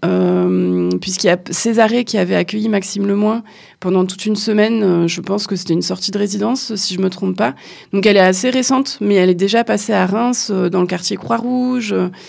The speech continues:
et puis, euh, au Boulingrin, je me demande, enfin en centre-ville. Euh, c'était, euh,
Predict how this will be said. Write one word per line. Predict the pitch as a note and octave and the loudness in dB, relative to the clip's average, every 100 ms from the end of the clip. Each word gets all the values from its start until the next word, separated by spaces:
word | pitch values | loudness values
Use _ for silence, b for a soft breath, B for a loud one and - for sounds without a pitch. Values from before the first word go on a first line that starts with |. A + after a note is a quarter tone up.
| B B - | B B -6
et | F#3+ | -6
puis, | F#3 G3+ G#3+ A3+ | -4 -6 -2 0
euh, | F3+ | 2
au | F3 F3 | 2 2
Boulingrin, | F3 G#3 A3+ A3 B3 C4 | 0 0 0 0 0 0
je | A#3+ | 0
me | G#3+ | 0
demande, | G#3 G#3+ G#3+ | 2 0 0
enfin | G#3+ F3 | -4 -4
en | |
centre-ville. | E3+ G3+ G#3 A3+ G#3 A3 A#3 | -2 -4 -4 -6 -6 -6 -4
Euh, | F3 E3 E3+ B B | -2 -4 -8 B B
c'était, | - G3 F#3+ A3+ | -6 -4 -2 0
euh, | G#3 F#3+ F3 E3+ E3+ E3 | 2 2 2 2 0 0